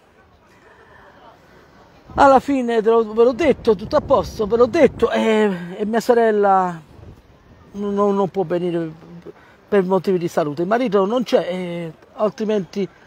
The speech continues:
l'ho detto, anche se un solo giorno sarebbe venuta lo, anche volentieri, quindi mi avrebbe fatto molto piacere. Vabbè,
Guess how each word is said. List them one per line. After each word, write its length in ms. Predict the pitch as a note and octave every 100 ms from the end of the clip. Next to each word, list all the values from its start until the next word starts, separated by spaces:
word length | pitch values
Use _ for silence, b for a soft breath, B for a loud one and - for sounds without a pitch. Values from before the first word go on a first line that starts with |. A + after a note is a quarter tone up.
| b b
l'ho 160 | B3
detto, 320 | G#3+ B3+ - A#3+
anche 220 | C4+ B3+
se 120 | F3+
un 140 | A#3+ F#3+
solo 300 | B3+ C#4 A3
giorno 300 | G3+ A3+ G3+
sarebbe 360 | G#3 F#3+ F3
venuta 300 | F#3 F#3 F3+
lo, 140 | F3+ E3+ - b b b
anche 320 | G#3 G#3 A3
volentieri, 580 | F#3+ F#3+ E3+ - F3+ D#3+
quindi 960 | - F#3 F3+ D#3+ D#3+ D#3+ D#3 D#3 D3 C#3+ - _ _
mi 100 | -
avrebbe 300 | G#3 G3 F3+
fatto 280 | F3+ F3+ -
molto 280 | E3 D3+ E3
piacere. 420 | D3+ C3+ D#3 F3+
Vabbè, 340 | A3+ A3 E3